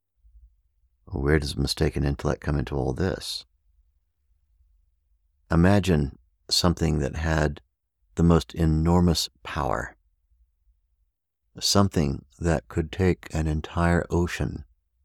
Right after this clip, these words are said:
and squeeze it into a drop. Can you imagine the power of that? Something that has the capacity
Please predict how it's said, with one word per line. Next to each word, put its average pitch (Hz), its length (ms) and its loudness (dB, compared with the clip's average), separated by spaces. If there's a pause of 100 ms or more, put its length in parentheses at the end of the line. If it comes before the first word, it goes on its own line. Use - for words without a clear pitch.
(760)
and 78 300 2 (120)
squeeze 98 600 0
it - 260 -6 (300)
into 82 340 0
a 76 60 0
drop. 73 400 -2 (1300)
Can 90 220 2
you 85 100 6
imagine 78 480 0
the 92 80 0
power 78 460 -4
of - 140 -8
that? - 360 -10 (1200)
Something 82 580 0 (240)
that 78 360 -2 (160)
has 82 340 0
the - 80 -6
capacity - 920 -2